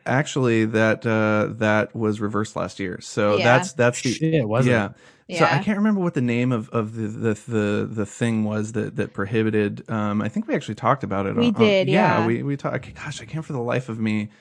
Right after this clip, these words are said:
Speaker 1: I'm sure one of our listeners is just screaming at the freaking
Speaker 2: I know. <laughs>
Speaker 1: thing right now saying, "You idiot, you talked about it." But, um,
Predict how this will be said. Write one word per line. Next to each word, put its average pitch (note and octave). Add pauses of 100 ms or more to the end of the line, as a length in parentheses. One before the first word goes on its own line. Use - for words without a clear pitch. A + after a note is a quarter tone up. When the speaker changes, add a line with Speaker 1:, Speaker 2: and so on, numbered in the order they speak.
(280)
Speaker 1:
I'm B2+
sure D3+
one B2
of A#2+
our A#2
listeners A2+
is A2
just -
screaming A2+
at A2
the A2+
freaking A2+
Speaker 2:
I G3
know. F#3
<laughs> -
Speaker 1:
thing C3+
right A#2+
now A#2+
saying, A#2+
"You D3
idiot, D#3+
you D#3
talked D#3
about C3
it." A#2+
But, B2
um, A#2+